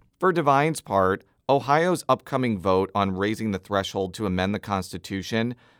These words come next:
may prompt abortion rights opponents to change strategies on ways to counteract ballot items, expanding the procedure's availability.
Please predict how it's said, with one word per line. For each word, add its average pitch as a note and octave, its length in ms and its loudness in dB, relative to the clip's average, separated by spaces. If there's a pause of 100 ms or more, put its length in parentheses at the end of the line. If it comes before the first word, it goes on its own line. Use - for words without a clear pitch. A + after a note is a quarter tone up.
(100)
may A#2+ 300 -2
prompt C3+ 540 -2
abortion A2 560 0
rights G2 300 0
opponents B2 580 -2 (240)
to C3 100 -6
change G#2+ 380 -4
strategies B2+ 920 -2
on A2 180 2
ways A2+ 220 0
to - 80 -12
counteract G#2+ 600 -2
ballot B2 300 2
items, F#2 460 -4 (300)
expanding A2 560 -2
the A2+ 60 0
procedure's F#2+ 720 -8
availability. F2+ 880 -2